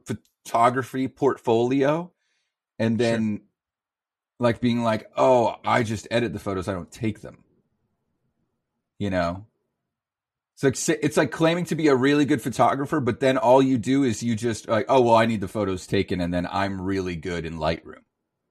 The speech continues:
Speaker 2: Yeah, but there are photographers out there that go,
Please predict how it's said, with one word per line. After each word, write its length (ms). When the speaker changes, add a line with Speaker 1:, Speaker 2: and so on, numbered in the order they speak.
Speaker 2:
Yeah, 100
but 120
there 120
are 80
photographers 800
out 200
there 200
that 280
go, 460